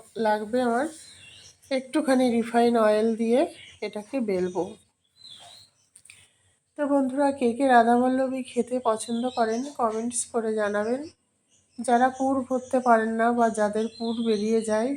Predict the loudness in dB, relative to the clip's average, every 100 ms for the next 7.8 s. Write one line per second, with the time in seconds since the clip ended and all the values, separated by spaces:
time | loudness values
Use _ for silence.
0 | -2 0 2 0 -2 -2 0 0 -2 -2
1 | -2 0 0 -2 -2 -4 -4 -6 -6 -4
2 | -4 -4 -8 -10 -10 -6 -2 -2 -4 -6
3 | -8 -8 _ -20 -20 -18 -18 -20 -20 -20
4 | -4 0 2 2 2 4 6 6 4 2
5 | 2 2 2 0 -2 -4 -2 0 0 0
6 | 2 2 0 -2 -2 -4 0 2 2 -2
7 | -2 -2 -2 0 0 0 -4